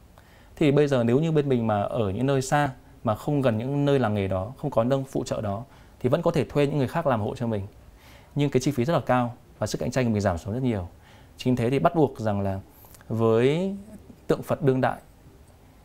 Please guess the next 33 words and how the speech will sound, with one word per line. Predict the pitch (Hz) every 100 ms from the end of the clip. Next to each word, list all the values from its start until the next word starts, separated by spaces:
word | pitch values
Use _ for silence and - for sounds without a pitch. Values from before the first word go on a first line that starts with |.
| - -
cần | 127 107
phải | 95
có | -
bốn | 117 107
cái | 127 117
yếu | 110
tố | 107 110
đó | 101 101 135 - - -
thì | - 117 104
mới | 98 98 98 120
tạo | 135
ra | 117
những | 117
tác | 120 143
phẩm | 135 101 87
mình | 101 92
có | 101 98
sức | 190 190
cạnh | - 147
tranh | - 117 110
với | 104
nước | 117
ngoài. | 135 110 92 - - - - -
Còn | - 117
nếu |
không | 127 160
thì | 135
mình | 120 107
chỉ | 110
làm | 98 104
ra | 104
tượng | 127 -
thuần | - 113 101